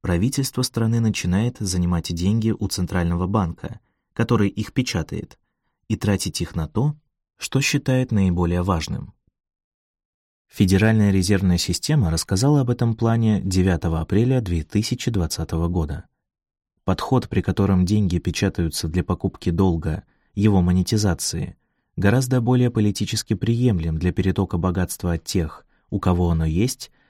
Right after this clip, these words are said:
к тем, кто в нём нуждается, чем налоги. Дополнительные налоги изрядно злят тех, кто вынужден их платить. Вот почему центральные банки всегда заканчивают тем, что печатают деньги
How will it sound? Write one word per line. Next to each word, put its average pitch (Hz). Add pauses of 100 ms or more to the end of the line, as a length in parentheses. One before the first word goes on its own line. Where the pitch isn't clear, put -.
(120)
к -
тем, 110
кто 90
в 85
нём 87
нуждается, 98 (380)
чем 135
налоги. 101 (360)
Дополнительные 95
налоги 90
изрядно 127
злят 127
тех, 110
кто -
вынужден 87
их -
платить. - (220)
Вот 123
почему 95
центральные 92
банки 117 (380)
всегда 110
заканчивают 120
тем, 151
что -
печатают 90
деньги 123